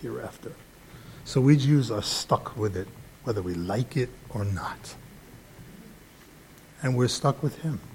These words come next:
And you know what? He is stuck with us. So no matter where we go,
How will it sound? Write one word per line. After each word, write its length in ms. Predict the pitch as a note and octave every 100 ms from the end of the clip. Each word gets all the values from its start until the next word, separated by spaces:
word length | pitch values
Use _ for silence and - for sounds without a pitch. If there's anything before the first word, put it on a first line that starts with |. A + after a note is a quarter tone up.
| - - - - - - - C3
And 200 | A#2 A#2
you 60 |
know 140 | C3+ D3+
what? 320 | F3 G#3 - - - - - - - -
He 280 | E3 E3
is 200 | D#3+ C#3
stuck 560 | - - - - - - - - - -
with 200 | A#2+ G2+
us. 380 | F2 - - - - - - - - - - - - - - -
So 120 | C3
no 100 | A#2+
matter 280 | A#2 A#2 A2
where 240 | A2 C3
we 160 | C3+ B2
go, 420 | C#3 C#3+ C3+